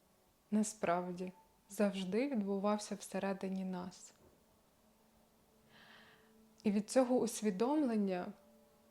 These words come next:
ем, розпирає. І це усвідомлення дає таке емоційне розвантаження. Бо ми шукаємо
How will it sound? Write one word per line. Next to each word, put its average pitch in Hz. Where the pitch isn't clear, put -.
ем, 190
розпирає. 202
І 214
це 247
усвідомлення 220
дає 196
таке 208
емоційне 208
розвантаження. 196
Бо 208
ми 254
шукаємо 208